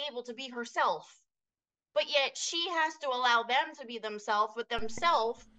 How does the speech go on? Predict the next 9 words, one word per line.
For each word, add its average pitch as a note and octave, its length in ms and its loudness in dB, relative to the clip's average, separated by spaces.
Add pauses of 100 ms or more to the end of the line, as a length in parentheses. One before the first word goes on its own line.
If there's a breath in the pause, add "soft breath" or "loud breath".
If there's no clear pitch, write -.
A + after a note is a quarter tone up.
(160)
is C#4 60 -2
actually D4 600 0
against B3+ 600 0
what A#3+ 220 -6
God A#3+ 480 6
created C4+ 400 -6
them A#3+ 180 0
to C4 80 -18
be. A3+ 320 -8